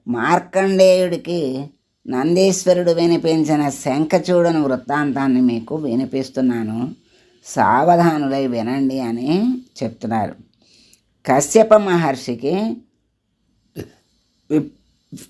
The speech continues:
విప్రజిత్ అనే పుత్రుడున్నాడు. వాని కుమారుడైనటువంటి దంభుడు విష్ణు భక్తుడై ఉన్నాడు. సంతానం లేని కారణంతో ఆయన శ్రీహరిని గూర్చి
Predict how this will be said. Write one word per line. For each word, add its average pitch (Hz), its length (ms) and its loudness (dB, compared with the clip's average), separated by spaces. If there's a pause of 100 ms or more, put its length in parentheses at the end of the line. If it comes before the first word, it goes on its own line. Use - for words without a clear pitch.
(680)
విప్రజిత్ 170 760 2
అనే 156 200 2
పుత్రుడున్నాడు. 135 840 -2 (1300)
వాని 143 340 4
కుమారుడైనటువంటి 170 1400 0
దంభుడు 151 720 0 (140)
విష్ణు 131 480 -8
భక్తుడై 143 540 -4
ఉన్నాడు. 117 360 -4 (760)
సంతానం 208 720 2
లేని 185 320 -2
కారణంతో 156 920 0 (160)
ఆయన 135 400 -2
శ్రీహరిని 156 640 0
గూర్చి 135 680 -2